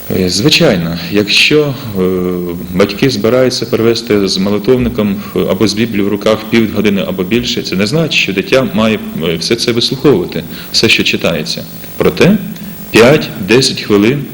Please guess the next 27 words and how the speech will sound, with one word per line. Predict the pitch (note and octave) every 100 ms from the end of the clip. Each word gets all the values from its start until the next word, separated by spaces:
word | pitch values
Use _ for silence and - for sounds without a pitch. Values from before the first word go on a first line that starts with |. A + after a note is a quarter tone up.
| - -
можна | F2 G2 B2+ D3
приділити, | C#3 G#2 F2+ F2 F#2 A#2 - - - - - F2+
е, | F2 E2
с-, | E2+ - - - -
спільно | - - G2 C#3+ A#2+
молитись | F#2+ A#2 G#2+
з | F2+
малюком. | F2 D#2+ F2 F2 D#2+ - - - - - - -
А | -
далі | G#2 F#3
вже | F3 D3
молитися | D3 D3+ D3 C#3
самостійно. | - C#3+ - - D#2+ D#2 - - -
Коли | C#3 D3
дитина | D3 D3 C#3+
поряд, | D3 F#3+ G#2+ - -
виразно | G2 C3+ D3+ - C3+ C3+ - -
і | B2
неспішно | A#2+ A#2+ C3 D3 A#2+ G#2
прочитати | F#2+ G#2 A2+ A2+ A2 G2 -
основні | G2+ - C#3 C#3+
короткі | A2+ A#2+ -
молитви. | F#2 F2 F2+ F2+ F2+ - - - - - - - -
Е, | F2
почитати | F2 - D3+ D3+ -
"Отче | C3 - A2+
наш", | E2+ E2 - -